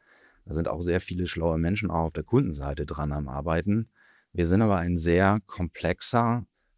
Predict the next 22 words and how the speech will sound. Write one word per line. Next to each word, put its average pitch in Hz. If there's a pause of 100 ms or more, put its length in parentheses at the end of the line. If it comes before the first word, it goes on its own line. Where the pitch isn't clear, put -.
und 87
vor 78
allen 82
Dingen 80
auch 65
föderal 82
organisierter 78
Staat, 85
der 80
diese 80
Komplexität 82
über 78
Bundesebene, 78
Landesebene, 76
Kommunalebene 76 (440)
teilweise 98
nicht 98
einfach 95
macht 85
in 87
der 76
Umsetzung. 101